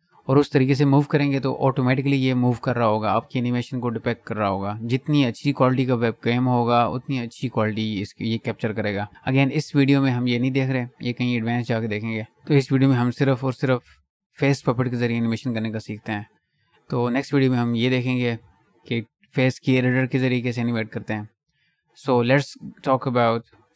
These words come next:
face puppet। फेस पपेट की डिस्कशन से पहले मैं कैरेक्टर को जूम इन कर लेता हूँ, उसके फेस को, ताकि आपको सही नज़र आ जाए। Alt दबा के,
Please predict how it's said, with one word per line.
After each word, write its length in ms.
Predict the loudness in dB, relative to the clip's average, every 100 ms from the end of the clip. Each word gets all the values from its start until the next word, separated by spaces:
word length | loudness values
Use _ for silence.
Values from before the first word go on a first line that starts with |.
| -4
face 200 | -2 -2
puppet। 320 | -6 -8 -8 -10 _ _ _ _ _ _
फेस 340 | 0 2 2 -2 -4
पपेट 260 | -2 -2
की 480 | 0 0 0 0 -8 -12 _ _ _ _
डिस्कशन 500 | -12 -8 -4 -2 0
से 120 | 0 0
पहले 260 | 0 2 2 0
मैं 260 | -2 -4 -4
कैरेक्टर 380 | -2 -2 -2 -2
को 140 | 0
जूम 220 | 2 2
इन 100 | 2
कर 120 | 0 0
लेता 260 | 0 -2
हूँ, 140 | -2 -4
उसके 220 | -6 -8
फेस 280 | -4 -4 -4
को, 200 | -6 -8 -10 -2
ताकि 300 | 0 2 2
आपको 320 | 0 0 -6
सही 340 | -6 -4 -2
नज़र 240 | -2 -2 0
आ 120 | -2
जाए। 180 | -2 -6 -10 _ _ _
Alt 260 | 4 4 6
दबा 240 | 4 4
के, 280 | 2 -2